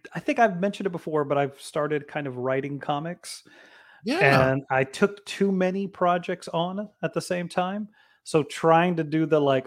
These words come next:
Speaker 1: "All right, I'm gonna write on this one, I'm gonna write on that one, I'm gonna write on this one." So I finally have finished one of them, so I can move on to the next one, so I can finish that and move on to the next one,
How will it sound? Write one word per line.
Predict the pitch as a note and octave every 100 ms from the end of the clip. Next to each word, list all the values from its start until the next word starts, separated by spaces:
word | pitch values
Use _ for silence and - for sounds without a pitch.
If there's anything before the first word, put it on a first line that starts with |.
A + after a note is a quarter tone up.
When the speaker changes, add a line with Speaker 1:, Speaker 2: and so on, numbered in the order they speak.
| -
Speaker 1:
"All | A#2+
right, | A2
I'm | A2
gonna | G#2+
write | A2 A2
on | A2+
this | D3+ -
one, | F3 E3+ D3
I'm |
gonna | A2+
write | G#2+ A2
on | A2
that | C#3+
one, | D3 C#3+
I'm | C3
gonna | A#2+
write | A#2 A#2+
on |
this | A2 -
one." | C#3+ C3 _ _
So | -
I | B2
finally | - - F#3+ G3 G3
have | F3+ D#3+
finished | - F3 D#3
one | D3 D3 F3
of | F3+
them, | G#3 A3 -
so | -
I | D#3
can | D3 D3
move | D#3+
on | D#3+
to | D#3
the | D3
next | D#3+ -
one, | F#3 F#3+ -
so | - D3
I |
can | C#3
finish | - D#3 C#3+
that | E3+ F3
and | D#3
move | D#3 E3
on | E3
to | F3
the |
next | F3+ F3 F#3+
one, | G#3